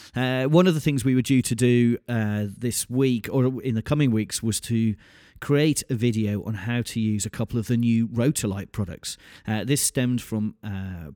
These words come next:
Professional Photo Magazine, who sent us a query in from one of their readers who asked if it would be possible to write an article. So tomorrow we're gonna spend the day, uh, playing with some Rotolite kit. Now, we weren't able to do that originally because all of the Rotolite kit would have been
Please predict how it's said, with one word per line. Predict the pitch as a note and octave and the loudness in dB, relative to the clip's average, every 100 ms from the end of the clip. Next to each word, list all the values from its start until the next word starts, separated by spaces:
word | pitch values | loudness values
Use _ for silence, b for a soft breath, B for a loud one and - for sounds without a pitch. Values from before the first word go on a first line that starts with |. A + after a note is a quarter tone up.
| - | -10
Professional | A#2 C#3+ - A2+ | -4 -2 -2 -4
Photo | - A#2 A2+ | -2 -4 -4
Magazine, | A2 G#2+ G#2 G#2+ G#2+ | -4 -4 -4 -2 -2
who | G2+ | -2
sent | - C3 B2+ - | -2 0 0 0
us | A2+ - - - | -2 -4 -8 -14
a | |
query | - A2 G#2+ G#2 G#2 | -6 -2 0 0 -2
in | - G#2 G2 F#2+ | -4 -4 -4 -6
from | - A2 | -4 -2
one | A#2 | -2
of | |
their | G2 G2 | -4 -6
readers | G2+ G2 G2+ | -8 -8 -4
who | B2+ A#2+ | -2 -2
asked | C#3 - - - B B B - | -2 -4 -6 -16 B B B -4
if | C3 | -2
it | C3 | -2
would | B2+ | -2
be | A#2+ | -2
possible | C#3 B2 A2 A2 | -2 -2 -2 -6
to | - | -4
write | G#2 G#2 B2+ | -6 -4 0
an | |
article. | D3 A#2 - | 0 0 -2
So | G#2 A#2 | -2 -2
tomorrow | A2 C3+ C3 D3+ B2 A2 | 0 0 2 4 2 2
we're | A2+ | -2
gonna | B2 B2 | -2 -2
spend | - D3 D3 | -2 -2 -2
the | |
day, | A#2+ A2+ G2 F#2+ B B B B B | -2 -4 -4 -8 B B B B B
uh, | A2+ G#2 F#2+ | -6 -4 -4
playing | - D3 C#3+ | -2 2 2
with | A#2+ | 0
some | - A2+ | -2 -2
Rotolite | B2 A#2+ A2 G2+ - | 0 -2 -4 -8 -8
kit. | - G#2+ | -8 -6
Now, | - C#3 | 2 4
we | |
weren't | D3 F#3+ D3+ | 6 6 4
able | C#3 B2+ | 0 0
to | C3 | 0
do | D3 | 0
that | A#2 A2+ | 2 0
originally | A2+ A#2 G#2+ G2+ | -2 -2 -2 -2
because | A2+ A#2 A2+ | -2 0 2
all | C#3 | 2
of | B2+ | 2
the | A2+ | 2
Rotolite | A2 - G2 E2+ | -2 -4 -10 -6
kit | A2+ G2+ | -6 -2
would | A2+ | -2
have | G#2+ | -2
been | A2 G#2 | -2 -4